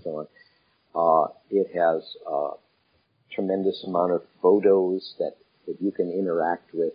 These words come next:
blow them up and mess with them. It has a lot of diagrams. It has sound files. Um,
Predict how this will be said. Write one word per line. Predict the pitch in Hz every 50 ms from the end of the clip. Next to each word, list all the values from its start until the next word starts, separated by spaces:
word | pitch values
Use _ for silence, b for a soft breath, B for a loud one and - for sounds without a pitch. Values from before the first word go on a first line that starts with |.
| -
blow | 82 76 80 78 85 87
them | 76 78 80 78
up | 76 78 78 - _ 80
and | 73 73
mess | 76 78 76 - - _
with | - - _
them. | - 76 73 76
It | 71 - _
has | 78 78 -
a | 71
lot | 73 76
of | 73 - _
diagrams. | - 87 98 107 110 107 101 87 101 92 90 90 87 90 87 -
It | 80 76
has | 76 71 - - -
sound | 92 92 95 95 92 85 - -
files. | 82 78 82 85 80 80 78 - _ _ _ _ _ _ _ _ _ _ _ _ _ _ _ _ _ -
Um, | 92 90 87 87 85 80 - -